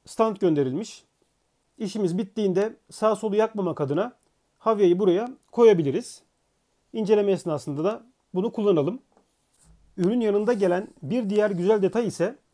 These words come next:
altmış beş wattlık gan şarj aleti. gan tipi şarj aletleri arkadaşlar,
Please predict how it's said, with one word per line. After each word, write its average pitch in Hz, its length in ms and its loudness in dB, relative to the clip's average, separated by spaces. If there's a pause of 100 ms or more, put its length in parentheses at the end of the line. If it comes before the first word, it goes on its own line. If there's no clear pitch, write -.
(640)
altmış 180 340 -6
beş 247 100 0
wattlık 208 600 -2 (380)
gan 226 320 2 (180)
şarj 214 280 2
aleti. 175 400 0 (2500)
gan 190 280 0
tipi 196 200 -6
şarj 214 300 0
aletleri 170 400 0
arkadaşlar, 185 640 -4